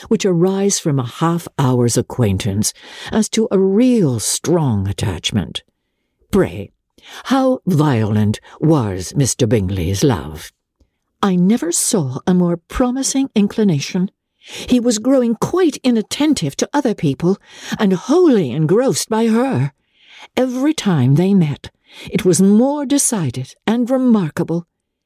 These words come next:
At his own ball, he offended two or three young ladies by not asking them to dance, and I spoke to him twice myself without receiving an answer.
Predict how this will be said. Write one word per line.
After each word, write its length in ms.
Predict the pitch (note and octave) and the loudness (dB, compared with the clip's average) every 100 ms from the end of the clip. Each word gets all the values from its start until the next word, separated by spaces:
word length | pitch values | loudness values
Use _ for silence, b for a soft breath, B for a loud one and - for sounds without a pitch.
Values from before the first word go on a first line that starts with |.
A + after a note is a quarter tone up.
| _ B - | _ B -2
At 100 | C#4 | 0
his 180 | C4 B3 | 0 0
own 320 | C#4+ E4 D4 G3+ | 0 4 4 4
ball, 460 | C4+ C#4+ D#3+ D3+ B B G#4+ | 2 -2 -4 -4 B B -2
he 160 | D4 - | -2 0
offended 500 | F#3+ - C#4 A#3 A3 _ | -4 0 2 2 0 _
two 300 | - F#4+ E4+ | 0 2 2
or 140 | - E3+ | 0 -2
three 380 | - - E4+ B4+ | -2 0 0 2
young 260 | E3 C#3 | 0 2
ladies 500 | D3 C#3+ C3+ E3+ G3+ B B - | 2 2 2 2 2 B B 0
by 140 | C4 | 4
not 260 | C4 D4 - | 4 2 -2
asking 380 | D4+ C#4+ F#3 D#3+ | -4 -2 0 2
them 180 | E3 F3 | 2 0
to 80 | |
dance, 540 | A#3 D4 D4+ F3+ - - B B B B B | -2 0 2 0 -2 -8 B B B B B
and 180 | G3+ F3 - | -2 -2 -2
I 180 | C4+ D#4 | -4 -2
spoke 480 | - - C4+ B3+ | -4 -2 -4 -2
to 100 | - | 0
him 200 | E3 E3+ - | 2 2 0
twice 560 | - A4 A3+ B2 - | -4 -2 -2 -2 0
myself 760 | F#3 F3+ - - F4 A3 - F#3+ | 0 0 -2 -2 -2 -4 -4 -2
without 400 | G3 - B3+ - | -2 -2 -4 -2
receiving 540 | D4+ - C3 B2 G3 | -2 0 0 2 2
an 120 | C#4+ | 0
answer. 460 | D#4+ E4+ - F#3+ | -4 -4 -2 -2